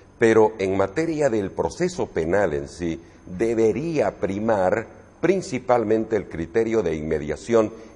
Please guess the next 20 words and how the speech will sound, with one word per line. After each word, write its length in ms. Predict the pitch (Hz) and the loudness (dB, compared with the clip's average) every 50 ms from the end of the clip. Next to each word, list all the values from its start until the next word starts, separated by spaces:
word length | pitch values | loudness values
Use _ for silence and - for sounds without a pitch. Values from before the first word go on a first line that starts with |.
| - - | -6 0
e 100 | 117 113 | 0 2
intentar 720 | 143 185 202 190 185 - 139 127 123 - - 131 135 131 - | 2 2 -2 -4 -2 -2 -4 -4 -4 -2 0 0 0 0 0
que 120 | - 110 | -4 -4
permanezca 800 | - - 101 87 82 87 87 101 143 170 170 - - - 85 78 | 0 2 2 2 2 0 0 0 0 -2 -2 -4 -4 -2 -2 -2
el 100 | 78 - | -2 -4
fiscal 500 | - - 90 - - - 113 101 95 - | -8 -10 -10 -10 -4 0 0 0 0 0
que 100 | - 92 | -2 -4
comenzó 420 | 82 82 76 82 82 80 - 131 131 | -2 -2 -2 -2 -4 -2 -2 0 0
la 100 | 139 147 | 0 0
investigación 760 | 131 123 117 - - 123 117 113 110 - 123 117 117 113 - - - - - - | -2 -4 -6 -6 -6 -2 -2 -2 -2 0 2 2 2 2 0 -8 -18 -20 -14 -4
hasta 320 | - 113 104 - - 101 92 | -2 -2 -2 -2 -2 -4 -4
el 120 | 85 71 | -4 -6
final 640 | - - - 85 73 80 113 131 131 101 78 69 62 | -10 -10 -10 -6 -2 0 0 0 0 -2 -4 -6 -6
del 140 | 62 73 65 | -6 -8 -6
proceso, 600 | - 65 73 78 - - 123 117 - 117 120 117 - - - - - - - - _ _ _ - - _ - - - | -6 -6 -6 -6 -2 0 -2 0 0 -4 -6 -6 -6 -18 -20 -20 -20 -20 -20 -20 _ _ _ -20 -20 _ -14 -4 -2
incluido 600 | 175 180 180 - 123 113 113 120 127 123 117 - | -2 0 0 0 0 0 2 2 2 2 2 0
el 100 | 92 90 | -4 -6
juicio 540 | - - 76 80 85 80 - - 85 82 80 | -6 -6 -6 -6 -6 -6 -6 -4 0 2 2
oral. 320 | 78 78 80 71 62 57 - - - - - - - - - - - | 4 4 2 0 -2 -6 -14 -20 -20 -20 -20 -20 -20 -20 -20 -18 -6
Pero 320 | - 160 160 156 160 151 | -2 0 2 2 2 2